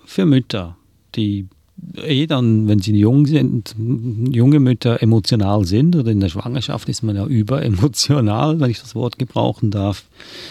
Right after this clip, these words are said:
Das rührt zu Tränen und, und, und, und spielt eine heile Welt vor.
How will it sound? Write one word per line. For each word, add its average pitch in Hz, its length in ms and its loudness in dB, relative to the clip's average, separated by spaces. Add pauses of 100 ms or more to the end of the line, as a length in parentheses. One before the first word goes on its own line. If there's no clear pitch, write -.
(120)
Das - 220 -4
rührt 117 220 0
zu 123 80 -4
Tränen 117 600 0
und, 101 380 -2
und, 101 320 -8
und, 101 340 -12
und 110 180 -8 (400)
spielt 113 380 -4
eine 95 460 -2
heile 101 540 -2 (520)
Welt 95 420 -4
vor. 82 440 -4